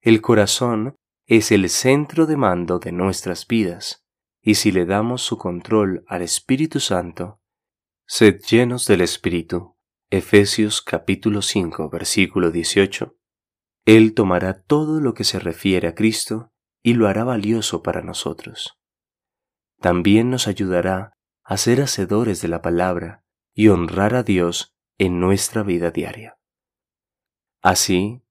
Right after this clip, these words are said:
Simeón fue guiado por el Espíritu a subir al templo y encontrarse con José y María. Él los bendijo,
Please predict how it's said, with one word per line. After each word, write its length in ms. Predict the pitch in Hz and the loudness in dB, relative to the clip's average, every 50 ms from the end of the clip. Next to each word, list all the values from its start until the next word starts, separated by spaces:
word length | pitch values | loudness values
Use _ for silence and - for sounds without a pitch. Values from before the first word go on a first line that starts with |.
| _ _ _ | _ _ _
Simeón 680 | - - - 120 107 98 95 92 98 107 123 135 139 | -10 -4 0 2 2 2 2 2 2 2 0 0 -2
fue 260 | 131 - - 113 104 90 | -6 -4 0 0 0 0
guiado 480 | 98 92 87 87 90 104 127 135 135 | 0 0 -2 0 0 0 0 0 -2
por 140 | 135 - 127 | -2 -2 -2
el 120 | 127 120 | -2 -2
Espíritu 720 | 123 117 - - - 101 92 90 85 - 98 87 90 90 _ _ _ _ | -2 -4 -6 -4 -6 -4 -4 -4 -4 -2 -4 -4 -4 -6 _ _ _ _
a 160 | _ - 101 - | _ -4 -2 0
subir 340 | - 120 104 113 143 160 | 2 2 2 2 2 2
al 140 | 170 147 135 | 2 0 -2
templo 680 | - - 135 117 92 90 - - 85 85 85 107 _ _ | -2 -2 0 0 -2 -4 -4 -4 -4 -4 -4 -6 _ _
y 140 | - 110 104 | 0 2 2
encontrarse 800 | 98 90 - - 87 85 82 - 98 101 98 95 95 - - 107 | 2 0 -4 -6 -8 -6 0 2 4 4 4 2 0 -4 -6 -4
con 200 | - - 90 87 | -4 -4 -4 -4
José 440 | 82 - - 90 85 - - - 90 | -4 -6 -6 -4 -4 -2 -2 0 0
y 100 | 87 87 | 0 0
María. 560 | 82 85 87 82 92 104 104 87 - - _ _ _ _ _ _ _ _ _ _ _ _ _ _ _ _ _ | -2 -4 -4 -4 -2 -2 -2 -4 -4 -6 _ _ _ _ _ _ _ _ _ _ _ _ _ _ _ _ _
Él 300 | - 101 104 101 95 92 | 6 6 6 6 6 4
los 200 | 90 90 87 - | 2 0 0 0
bendijo, 680 | - 90 82 85 - - 92 85 - - 104 101 - _ | -4 -4 -4 -4 -6 -6 -6 -6 -8 -16 -18 -18 -20 _